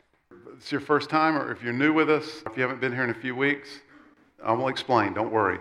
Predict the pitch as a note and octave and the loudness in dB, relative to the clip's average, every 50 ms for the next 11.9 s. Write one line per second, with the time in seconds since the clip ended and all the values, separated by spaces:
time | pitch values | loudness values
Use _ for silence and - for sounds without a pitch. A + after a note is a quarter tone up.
0 | - - - A2 G#2 G#2 F#2 - - C#3+ D#3 D#3 D#3 D#3 - C#3+ C3+ - C3+ A#2+ | -6 -6 -2 2 2 2 0 2 4 4 6 6 4 2 -2 -4 -4 -4 -4 -8
1 | G#2 - - - D3+ C3 B2+ B2 A2 G#2 G2+ - - B2 A#2 A2+ A2+ A2 - A#2+ | -8 -8 -2 2 4 4 6 4 4 0 -2 -2 0 2 2 2 2 0 -2 0
2 | A2+ G#2+ A2 A2 G#2 G#2 G2+ G2+ G2+ G2 G2+ G#2 G#2 A2+ A#2 B2+ C3+ C#3 C#3 C#3+ | 0 0 0 0 0 -2 -2 -2 -2 -4 -6 0 2 4 6 6 6 6 4 4
3 | D#3 D3 B2+ A#2+ A2 G2 F2+ F2 - - - - _ _ _ _ _ _ _ _ | 2 2 2 0 0 -2 -4 -8 -12 -18 -20 -20 _ _ _ _ _ _ _ _
4 | _ _ - - A2+ B2+ B2+ C3 C3 B2+ B2+ A#2 C3 B2 B2+ B2+ B2+ - - E3+ | _ _ -14 -4 0 4 4 4 4 2 0 2 2 4 4 2 0 0 4 4
5 | D3+ G#2 F2+ - - - - - - _ _ _ _ _ - - C3 B2 - C3 | 4 4 2 -4 -10 -14 -20 -20 -20 _ _ _ _ _ -10 -8 -8 -6 -4 -4
6 | A#2+ B2+ D3+ D3 D#3+ F3 E3+ E3 D3+ D3 - B2 A#2 A2+ - - D3+ - - D#3+ | 0 2 0 2 4 4 4 4 4 2 0 -4 -6 -4 -4 -2 -2 -2 -2 -2
7 | C#3 C#3 D3+ C#3+ C#3 C#3 C3+ - C#3+ C3+ C3 B2 - - B2 - - C#3+ C3 C#3 | 0 2 2 2 2 2 0 -4 -8 -8 -8 -10 -10 -10 -10 -4 -2 -2 -2 0
8 | - D3+ B2+ A2 A2+ A#2 A#2 B2 B2 B2+ B2+ B2+ B2 - - A#2+ - C#3 B2+ B2+ | -2 -2 -2 -2 -4 -6 -6 -4 -4 -2 -2 -4 -6 -6 -8 -4 -2 0 2 4
9 | C3 B2 B2 - A2+ A#2 A2+ A2 C3 B2 A#2 - - - D#3 D3 C#3+ C#3+ C3 A#2+ | 4 2 2 -2 -6 -10 -6 -2 -2 -2 -2 -4 -4 -2 0 0 0 2 2 2
10 | A2+ A2+ A2+ A2+ A2+ A#2 A2+ - - _ _ _ _ _ _ - A#2 B2 B2 - | 2 2 2 0 -2 -4 -6 -10 -18 _ _ _ _ _ _ -6 -4 -4 -4 -6
11 | - - - - C3 A#2+ A#2+ A#2+ A2 G#2+ G#2+ A2+ B2+ C3 C#3 C#3 C#3+ C#3+ | -12 -14 -6 -4 -2 -2 -2 -2 -6 -6 -4 0 2 2 2 2 0 -4